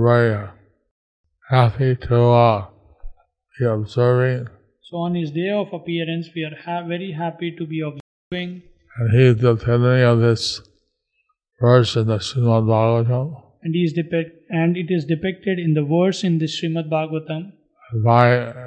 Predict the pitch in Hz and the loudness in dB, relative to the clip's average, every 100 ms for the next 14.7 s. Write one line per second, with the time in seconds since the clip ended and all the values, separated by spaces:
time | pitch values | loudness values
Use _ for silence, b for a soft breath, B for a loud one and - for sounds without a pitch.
0 | 117 113 101 123 131 120 123 120 110 - | -8 -6 0 4 4 4 2 2 0 0
1 | 120 123 120 117 117 110 117 107 107 - | 2 2 4 4 4 2 -2 -4 -4 -6
2 | 110 110 110 110 - 107 101 110 110 - | -2 0 0 -2 -6 -8 -4 -2 -4 -2
3 | 123 131 135 - 165 156 165 165 165 175 | 0 0 -4 -8 -6 -4 -2 0 0 -2
4 | 185 175 190 170 156 175 175 180 175 180 | -2 -2 -2 -2 -2 -2 -2 0 0 -2
5 | 170 170 160 170 175 185 - 170 - 165 | -2 -6 -4 -4 -2 -4 -4 -8 -4 -6
6 | 160 170 175 208 - _ _ _ _ _ | -4 -8 -8 -10 -20 _ _ _ _ _
7 | _ _ - 170 123 127 127 - 120 127 | _ _ -2 4 6 4 -2 0 6 8
8 | 113 - 127 110 120 117 120 117 - 113 | 6 6 6 6 6 8 6 4 0 0
9 | 113 123 131 139 135 - - _ _ _ | 4 8 10 10 8 2 -6 _ _ _
10 | - - 123 123 117 104 113 101 123 123 | -18 -2 2 2 0 -2 -2 2 4 6
11 | 113 110 110 - 120 113 107 107 107 98 | 6 2 0 -2 -4 -2 0 0 -2 -4
12 | 98 175 165 170 170 175 190 180 170 170 | -12 -10 -4 -2 0 -2 -4 -4 -2 -2
13 | 185 180 208 208 208 202 175 160 165 160 | -4 -4 -4 -4 -4 -6 -4 -4 -4 -4
14 | 160 165 160 170 175 196 185 | -6 -6 -4 -2 -2 -4 -6